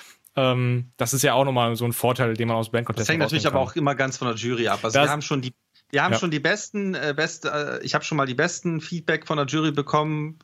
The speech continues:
Speaker 2: aber ich hab auch schon mal Feedback bekommen, so, „Ja, hat mir nicht so gefallen.“ <laughs> Äh,
Speaker 1: Ja, das, ja, genau. Also das ist, ähm,
Speaker 2: Ja.
Speaker 1: halt eben so. Ähm,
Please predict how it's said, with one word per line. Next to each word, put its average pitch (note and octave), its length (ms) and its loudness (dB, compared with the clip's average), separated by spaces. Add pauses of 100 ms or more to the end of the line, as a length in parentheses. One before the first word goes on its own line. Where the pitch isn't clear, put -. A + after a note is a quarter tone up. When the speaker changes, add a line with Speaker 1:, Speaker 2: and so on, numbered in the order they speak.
(100)
Speaker 2:
aber C#3 220 2
ich C#3 100 -2
hab D3 140 -2
auch D3 100 0
schon D3 140 -2
mal C3+ 80 2
Feedback C#3+ 480 -2
bekommen, C#3+ 320 -2
so, C3+ 140 -2
„Ja, C3+ 400 4
hat C3+ 120 -8
mir C3 60 -2
nicht A#2+ 140 -4
so A#2+ 120 -4
gefallen.“ G#2+ 420 -6
<laughs> - 460 -12
Äh, D#3 160 2 (680)
Speaker 1:
Ja, C#3 260 6
das, C3 320 -2
ja, A#2+ 220 2
genau. G#2 380 -2
Also A2+ 160 0
das A2 240 -2
ist, A#2 240 -4
ähm, A#2 40 -6 (220)
Speaker 2:
Ja. G2+ 40 -2
Speaker 1:
halt G#2 180 -2
eben G2 200 -2
so. F#2+ 240 -2 (480)
Ähm, C#3 540 2